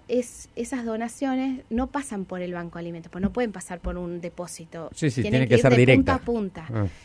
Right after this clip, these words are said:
Speaker 1: Que capaz que esa también es una forma de manejar lo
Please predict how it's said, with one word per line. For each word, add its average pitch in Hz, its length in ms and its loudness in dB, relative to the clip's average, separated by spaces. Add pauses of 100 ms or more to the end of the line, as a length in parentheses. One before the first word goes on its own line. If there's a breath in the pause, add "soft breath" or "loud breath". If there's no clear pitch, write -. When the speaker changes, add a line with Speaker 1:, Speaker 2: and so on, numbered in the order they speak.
(120 loud breath)
Speaker 1:
Que 185 120 -8
capaz 190 320 -8
que 320 200 -2
esa 269 200 -4
también 202 300 -4
es 202 160 -10
una 190 120 -6
forma 214 640 -4
de 202 460 -6
manejar 185 540 -10
lo 175 180 -8